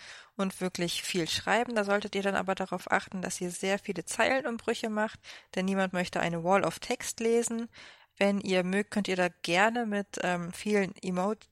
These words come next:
Emojis oder Smileys arbeiten. Ähm, das bricht nochmal den Text ein bisschen auf. Die, wenn die Emojis dann natürlich passen, dann wird, ähm, der Text, den ihr da geschrieben habt, nochmal thematisch untergliedert.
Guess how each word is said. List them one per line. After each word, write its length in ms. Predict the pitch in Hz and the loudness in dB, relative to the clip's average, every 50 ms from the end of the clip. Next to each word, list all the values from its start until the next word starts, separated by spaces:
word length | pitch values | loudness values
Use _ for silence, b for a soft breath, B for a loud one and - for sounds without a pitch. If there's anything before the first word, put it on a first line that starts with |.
| _ _ _ _ _ | _ _ _ _ _
Emojis 720 | - 180 175 190 220 285 - - - 381 330 - - - - - - - | -4 0 0 0 0 0 -2 -6 -10 -8 -6 -6 -6 -6 -8 -12 -8 -4
oder 260 | - 202 196 196 185 | -2 -2 0 2 0
Smileys 560 | 165 - - 180 190 214 240 - 254 247 - - | 0 0 2 2 2 2 2 0 -2 -4 -4 -2
arbeiten. 580 | - 214 214 208 226 226 233 - - 226 233 226 B B B B B B B B B B - - | 0 0 0 2 2 0 0 -2 -4 -8 -8 -10 B B B B B B B B B B -10 -2
Ähm, 360 | - 202 196 190 190 190 185 - _ _ _ - | 0 0 2 2 0 -4 -6 -8 _ _ _ 0
das 200 | 190 185 - - | 0 0 0 -2
bricht 400 | - 190 196 240 - - - - | -2 0 0 0 0 -2 -4 -6
nochmal 280 | 233 - - 214 202 | -4 -2 0 0 2
den 220 | 196 202 196 185 190 | 2 0 -2 -4 -4
Text 300 | - - 220 - - - | -4 -6 -4 -4 -6 -6
ein 40 | 196 | -6
bisschen 260 | 190 - - 190 165 | -6 -6 -6 -4 0
auf. 240 | - 208 233 - - | 2 2 2 0 -2
Die, 160 | - 202 185 - _ | -6 -10 -10 -10 _
wenn 200 | - - 190 190 | -6 -4 -2 -2
die 100 | 185 180 | -2 -2
Emojis 440 | - 185 185 196 214 214 - 208 - | -2 0 0 2 0 0 -2 -6 -6
dann 100 | - 196 | -4 -4
natürlich 520 | 180 175 180 - - 170 156 - - - - | -4 -4 -6 -6 -6 -6 -6 -6 -8 -12 -16
passen, 560 | - - - - 269 - - 233 233 240 269 B B B B B B B B B _ | -8 -4 -4 -2 -2 -2 -4 -4 -6 -8 -10 B B B B B B B B B _
dann 360 | - 185 190 202 208 208 196 - _ _ - | 2 2 2 2 2 -2 -4 -8 _ _ -6
wird, 240 | - 196 - - - - | -6 -6 -6 -8 -6 -2
ähm, 480 | - 196 190 180 180 175 175 170 170 - _ _ _ _ _ | 0 0 0 0 -2 -4 -6 -8 -8 -10 _ _ _ _ _
der 160 | - 175 165 | 2 2 2
Text, 280 | - - 247 240 - - | 2 0 -4 -6 -4 -4
den 80 | 220 208 | -4 0
ihr 80 | 208 | 0
da 100 | 208 202 | 0 0
geschrieben 320 | 190 190 - - 214 208 - | 0 0 -2 -2 -4 -2 -2
habt, 160 | 202 190 - | -4 -4 -2
nochmal 220 | 175 180 180 - - | -4 -4 -2 -4 -4
thematisch 440 | - - 175 175 180 - 185 - | -4 -4 -2 0 0 0 -2 -6
untergliedert. 840 | - - 165 - 156 160 - - - 214 240 247 254 240 240 - | -8 -8 -6 -6 -6 -8 -8 -6 -6 -4 0 2 2 2 0 -2